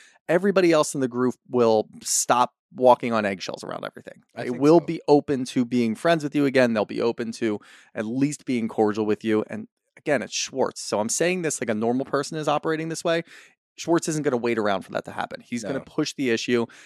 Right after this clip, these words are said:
Speaker 1: He's gonna act like everything's cool, and he's gonna make some dumb jokes, and he's gonna talk about hooking up with people, and it's gonna be really inappropriate, and that's gonna suck. But
Speaker 2: And then he's gonna talk
Speaker 1: again
Speaker 2: shit about Katie, and then it's gonna blow up.
Speaker 1: Yes.
Speaker 2: And then he's gonna say something really mean,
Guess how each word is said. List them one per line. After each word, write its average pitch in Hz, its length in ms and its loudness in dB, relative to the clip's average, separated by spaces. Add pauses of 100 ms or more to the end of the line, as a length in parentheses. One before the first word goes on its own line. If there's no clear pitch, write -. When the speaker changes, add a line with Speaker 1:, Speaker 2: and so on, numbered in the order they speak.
Speaker 1:
He's 120 140 -6
gonna 131 140 2
act 131 180 4
like 139 140 -4
everything's 139 300 -4
cool, 123 180 -4
and 123 80 0
he's 123 100 -2
gonna 131 120 0
make 131 160 -2
some 131 120 -6
dumb 123 280 -2
jokes, 107 340 2
and 113 160 -8
he's 107 100 -6
gonna 110 140 -6
talk - 220 -6
about 113 160 -4
hooking 113 260 -6
up 107 100 -4
with - 120 -14
people, 107 360 -6 (340)
and 143 100 -2
it's 127 100 -4
gonna 147 140 0
be 123 100 0
really 110 180 4
inappropriate, 104 500 0
and 101 40 -8
that's - 140 -12
gonna 92 120 -10
suck. - 280 -14
But 127 160 2
Speaker 2:
And 107 100 -12
then 104 100 -4
he's 101 100 -10
gonna 95 220 0
talk 101 160 -10
Speaker 1:
again 98 120 -6
Speaker 2:
shit - 200 -8
about 95 200 -2
Katie, 90 520 -8 (480)
and 90 280 -8
then 87 100 -8
it's 85 100 -12
gonna 92 120 -10
blow 95 260 -2
up. 87 260 -4 (100)
Speaker 1:
Yes. - 280 -8
Speaker 2:
And 95 80 -12
then 92 60 -12
he's 85 80 -14
gonna 87 120 -8
say 92 160 -6
something 85 380 -10
really 139 280 -2
mean, 87 380 -6